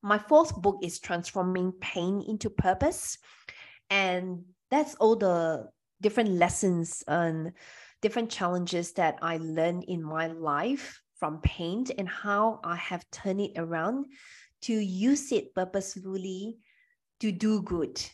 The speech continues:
to contribute, to make a difference in this world. So I took lessons from the scar,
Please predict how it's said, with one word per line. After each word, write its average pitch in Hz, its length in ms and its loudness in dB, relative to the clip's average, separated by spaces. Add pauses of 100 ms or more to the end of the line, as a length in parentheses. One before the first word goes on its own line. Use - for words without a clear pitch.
(300)
to 226 80 2
contribute, 190 960 0 (180)
to 208 80 -2
make 185 220 2
a 180 60 -2
difference 170 440 -4
in 160 140 -4
this 156 200 -6
world. 160 380 -2 (300)
So 202 260 6
I - 80 4
took 285 300 2
lessons 190 500 0
from 165 500 0 (140)
the 175 100 -2
scar, 226 680 4